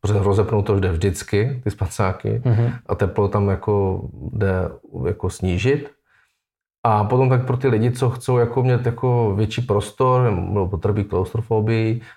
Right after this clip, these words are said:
Speaker 1: tak je ten dekáč. Ten samozřejmě se dá modifikovat do všech různých teplot
Speaker 2: Mhm.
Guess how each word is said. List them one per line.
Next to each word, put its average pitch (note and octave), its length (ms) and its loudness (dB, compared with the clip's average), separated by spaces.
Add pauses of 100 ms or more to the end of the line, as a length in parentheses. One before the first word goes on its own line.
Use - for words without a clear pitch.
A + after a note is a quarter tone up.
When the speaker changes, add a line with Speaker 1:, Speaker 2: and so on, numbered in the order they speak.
Speaker 1:
tak G#2 100 2
je G#2+ 80 4
ten F#2+ 180 2
dekáč. F2+ 580 -2 (200)
Ten A2 100 2
samozřejmě G#2+ 340 2
se G#2+ 140 -2
dá G#2 140 2
modifikovat G#2 680 2
do G2+ 100 2
všech - 320 -2
různých G2+ 400 2
teplot A#2 560 -2 (160)
Speaker 2:
Mhm. A2 240 2